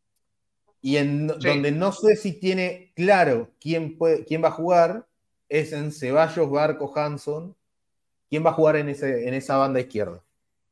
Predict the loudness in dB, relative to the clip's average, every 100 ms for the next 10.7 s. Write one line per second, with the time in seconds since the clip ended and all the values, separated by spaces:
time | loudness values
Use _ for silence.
0 | _ _ _ _ _ _ _ -10 -8 -6
1 | -8 -12 -18 -20 -20 _ -8 -4 2 4
2 | 4 2 0 0 -2 0 0 -2 -8 -10
3 | -20 _ _ _ _ _ _ _ 0 6
4 | 6 6 6 8 6 6 6 6 6 4
5 | 4 2 2 2 4 0 2 2 2 0
6 | 0 0 0 -4 -4 -4 -14 _ -12 -10
7 | -4 0 0 0 -4 -2 -2 -2 -2 -4
8 | -4 -6 -8 -10 -12 -16 _ _ _ _
9 | _ _ -10 -6 -8 -2 0 0 -2 -2
10 | -2 -2 -4 -8 -10 -12 -18